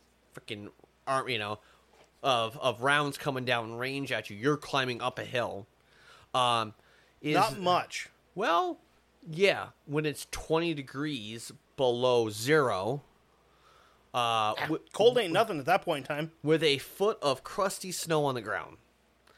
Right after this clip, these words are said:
Speaker 1: So
Speaker 2: Yeah, that shit sucks to move in.
Speaker 1: their success would, uh, you know, would be a huge blow for the enemy if they
Speaker 2: Mm-hmm.
Speaker 1: actually, you know, succeeded. Um, he would,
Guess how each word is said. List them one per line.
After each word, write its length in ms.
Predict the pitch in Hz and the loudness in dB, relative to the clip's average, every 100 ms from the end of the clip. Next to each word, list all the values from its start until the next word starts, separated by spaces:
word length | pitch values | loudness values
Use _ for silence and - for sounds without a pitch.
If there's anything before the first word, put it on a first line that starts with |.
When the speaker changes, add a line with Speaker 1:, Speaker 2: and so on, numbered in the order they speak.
| _ _ _ - | _ _ _ -12
Speaker 1:
So 320 | - 156 147 | 0 4 6
Speaker 2:
Yeah, 160 | 143 139 | 6 4
that 100 | 139 | 0
shit 120 | 147 | -2
sucks 220 | 151 - | -4 -6
to 60 | 131 | -10
move 160 | 123 | -12
in. 160 | 110 110 _ - | -12 -18 _ 2
Speaker 1:
their 200 | 156 151 | 4 4
success 800 | - 180 - - - 226 226 - | 0 -6 -6 -8 0 2 2 -4
would, 240 | 175 165 | 0 2
uh, 680 | 156 143 139 131 127 127 120 113 _ _ _ - 92 | 2 2 0 0 0 0 -2 -6 _ _ _ -20 -16
you 100 | 123 | -12
know, 260 | 120 107 113 _ _ | -8 -10 -12 _ _
would 120 | 143 139 | -12 -2
be 120 | 151 | 2
a 100 | 131 | 2
huge 420 | - 185 185 156 | -2 -6 -6 -4
blow 260 | 143 139 139 | 0 2 2
for 100 | 139 | -2
the 100 | 113 | -6
enemy 380 | 110 95 80 98 _ | -6 -6 -12 -18 _
if 200 | - 156 | -6 -2
they 60 | 160 | 0
Speaker 2:
Mm-hmm. 120 | 123 | 2
Speaker 1:
actually, 320 | 117 - 127 | 2 -2 -8
you 80 | 113 | -6
know, 200 | 104 98 - _ _ _ | -6 -8 -12 _ _ _
succeeded. 640 | - - 107 - 107 90 73 _ _ _ _ - - - _ - | -16 -12 -12 -12 -12 -12 -14 _ _ _ _ -20 -20 -20 _ -6
Um, 360 | 107 101 101 - _ - - - | -2 -2 -4 -12 _ -20 -20 -20
he 220 | - 190 | -10 -6
would, 300 | 196 180 151 | -2 -2 -2